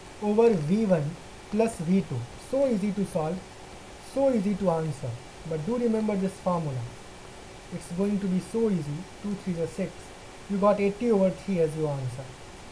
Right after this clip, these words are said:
Eighty over three kilometer per hour is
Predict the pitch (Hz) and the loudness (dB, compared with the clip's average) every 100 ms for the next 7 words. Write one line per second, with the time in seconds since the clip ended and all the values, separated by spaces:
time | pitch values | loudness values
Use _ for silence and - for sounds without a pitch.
0 | - - - - - - - - - 196 | -16 -16 -18 -16 -16 -16 -16 -16 -14 -6
1 | 180 208 202 175 165 - 285 277 277 285 | -4 0 2 4 2 -2 -6 0 10 12
2 | 269 214 196 196 - - 202 175 147 147 | 12 12 4 2 -2 4 8 8 6 2
3 | 139 | -4